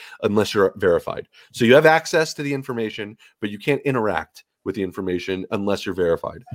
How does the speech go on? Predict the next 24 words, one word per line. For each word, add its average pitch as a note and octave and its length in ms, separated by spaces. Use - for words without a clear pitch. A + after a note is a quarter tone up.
Um, G#2 340
and A#2+ 120
the B2 100
other G#3 140
thing, F#3 280
the, B2+ 200
the B2+ 120
only, D3+ 380
and A#2 100
this B2+ 160
is, A#2+ 80
like, G#2+ 140
the G#2+ 80
devil's G2+ 300
advocate A#2 380
position, F2 460
is G2+ 180
that A2 200
that D3 240
opens C3 360
up A2 160
a G2+ 40
lot, - 200
'cause A2 140